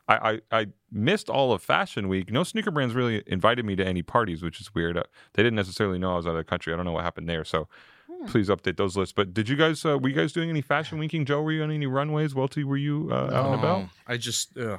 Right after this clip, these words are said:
Speaker 3: there were a couple events that I got invited to that I was like, "Oh, I kinda wish that I had
Speaker 1: Yeah,
Speaker 3: gone
Speaker 1: you
Speaker 3: to."
Speaker 1: had
Speaker 3: There
Speaker 1: a seat at the Dior show?
Speaker 3: No. There wasn't a
Speaker 1: Kim
Speaker 3: D-
Speaker 1: Jones didn't hit you?
Speaker 3: No.
Speaker 1: <laughs>
Speaker 3: Uh,
Speaker 2: No, you didn't?
Speaker 3: what, what went on? There was, uh,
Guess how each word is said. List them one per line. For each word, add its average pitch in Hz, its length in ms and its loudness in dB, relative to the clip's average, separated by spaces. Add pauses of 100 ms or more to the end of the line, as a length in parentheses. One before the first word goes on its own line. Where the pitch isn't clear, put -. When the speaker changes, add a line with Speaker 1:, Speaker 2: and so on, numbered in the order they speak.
(160)
Speaker 3:
there 123 140 0
were 160 140 2
a 139 100 -2
couple 123 420 -4
events 107 340 -2
that 101 100 -2
I 98 60 0
got 98 200 -4
invited 92 380 -6
to 101 220 -4
that 92 220 -4
I 87 80 -8
was 92 240 -8
like, 82 220 -12
"Oh, 110 120 0
I 98 120 -2
kinda 95 300 -6
wish 90 320 -6
that 95 120 -8
I 90 140 -6
had 87 300 -8 (920)
Speaker 1:
Yeah, 101 100 6
Speaker 3:
gone 95 180 4
Speaker 1:
you 101 120 4
Speaker 3:
to." 101 60 6
Speaker 1:
had 98 80 8
Speaker 3:
There 101 40 4
Speaker 1:
a 98 40 2
seat 98 200 0
at 90 100 2
the 92 100 -2
Dior 92 340 2
show? 110 300 0 (220)
Speaker 3:
No. 87 300 -6 (400)
There 113 220 0
wasn't 110 300 -2
a - 20 0
Speaker 1:
Kim 113 140 6
Speaker 3:
D- 104 40 0
Speaker 1:
Jones 110 260 4
didn't 107 220 2
hit 127 140 2
you? 151 180 0
Speaker 3:
No. 104 520 2 (300)
Speaker 1:
<laughs> - 80 2 (460)
Speaker 3:
Uh, 98 480 2
Speaker 2:
No, 220 180 10
you 277 160 8
didn't? 262 260 8 (140)
Speaker 3:
what, 180 260 0
what 170 260 -2
went 127 140 0
on? 101 140 0
There 110 140 2
was, 110 280 -2
uh, 95 320 -2